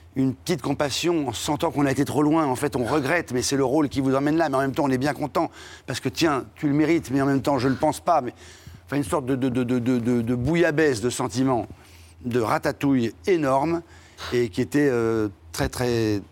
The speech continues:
très jouissive et, et, et en même temps très, très, d'une souffrance énorme à jouer. Donc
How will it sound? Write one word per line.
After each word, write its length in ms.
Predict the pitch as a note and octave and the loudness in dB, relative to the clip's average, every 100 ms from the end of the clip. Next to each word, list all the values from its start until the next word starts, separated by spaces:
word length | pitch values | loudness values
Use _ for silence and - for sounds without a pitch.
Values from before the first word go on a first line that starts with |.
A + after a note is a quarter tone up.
| - - - | -20 -20 -18
très 320 | - C3 C3 | -4 0 0
jouissive 560 | A2 A#2+ B2 D3+ F3 C3+ | 0 -2 -2 0 0 0
et, 80 | A#2 - | -2 -6
et, 340 | B2 A#2 - A#2 | -2 -2 0 -2
et 60 | |
en 40 | G#2+ | 0
même 180 | G#2 G2+ | -2 -2
temps 220 | B2+ A#2+ | -4 -4
très, 360 | - A2+ G#2 | -4 -2 -2
très, 400 | G2 - G#2+ G2 E2 - - - - - | -4 -4 -2 -2 -6 -14 -20 -20 -20 -8
d'une 120 | A#2 | -6
souffrance 460 | G#2+ C3+ - C#3 B2+ | -2 -4 -2 -2 0
énorme 320 | A#2+ C#3 B2+ | 0 2 0
à 80 | A2+ | 0
jouer. 220 | G#2+ D#3+ | 0 2
Donc 100 | C3+ | 2